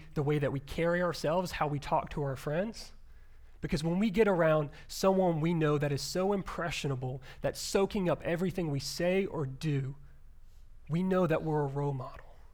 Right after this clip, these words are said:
The truth is, everybody you come in contact with is soaking up a little bit more of you and your,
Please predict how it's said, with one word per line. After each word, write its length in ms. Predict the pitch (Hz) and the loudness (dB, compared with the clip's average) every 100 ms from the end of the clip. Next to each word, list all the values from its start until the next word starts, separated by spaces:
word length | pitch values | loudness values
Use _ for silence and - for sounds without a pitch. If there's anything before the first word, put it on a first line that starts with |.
| - - - - - - - - - - - - - - - | -18 -20 -20 -20 -20 -20 -20 -20 -20 -20 -20 -20 -20 -20 -12
The 80 | 160 | -6
truth 320 | - 196 196 | -2 0 0
is, 260 | 156 147 - - - - | 0 0 -6 -16 -18 -6
everybody 500 | 180 185 214 180 175 | -2 0 0 0 0
you 160 | 165 156 | -2 -4
come 240 | - 165 | -4 -4
in 100 | 139 | -4
contact 680 | 139 - 160 156 - 143 - | -4 -4 -4 -4 -4 -6 -6
with 240 | 135 127 139 - - - - - - - - - - - | -6 -6 -10 -16 -18 -20 -18 -18 -18 -18 -18 -18 -18 -6
is 140 | 165 135 | -4 -4
soaking 640 | - - 190 185 - 165 | -6 -6 -2 -2 -2 -2
up 160 | 139 - | -2 -2
a 60 | |
little 400 | 143 135 160 175 | -4 -2 -2 0
bit 200 | 151 170 | -2 -4
more 420 | 151 147 135 135 - - - - | -4 -4 -4 -6 -10 -16 -16 -8
of 240 | 139 131 - | -6 -6 -8
you 540 | 143 147 156 151 143 | -6 -2 0 0 -2
and 140 | 147 135 | -4 -4
your, 200 | 131 | -6